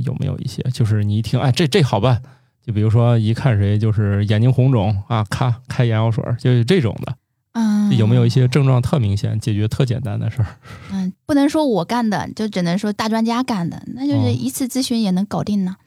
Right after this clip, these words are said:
Speaker 2: 哎，你就这么想吧，你去美容院做美容，一次有变化吗？
Speaker 1: 啊，我没做过。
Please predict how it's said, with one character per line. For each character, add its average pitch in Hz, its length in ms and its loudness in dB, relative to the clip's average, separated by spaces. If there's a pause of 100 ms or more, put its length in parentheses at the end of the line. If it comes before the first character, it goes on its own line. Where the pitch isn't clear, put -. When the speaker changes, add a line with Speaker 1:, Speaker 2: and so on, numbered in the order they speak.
Speaker 2:
哎， 247 80 0
你 233 140 4
就 311 120 2
这 508 120 2
么 403 80 2
想 196 240 -2
吧， - 80 -12 (460)
你 214 140 -10
去 277 180 0
美 226 120 2
容 220 120 2
院 269 180 2
做 277 160 0
美 208 160 2
容， 190 160 2
一 202 120 0
次 285 240 -2
有 185 120 2
变 269 220 2
化 220 160 -2
吗？ 185 160 -4 (400)
Speaker 1:
啊， 160 80 4
我 151 100 6
没 127 120 4
做 220 240 0
过。 123 160 2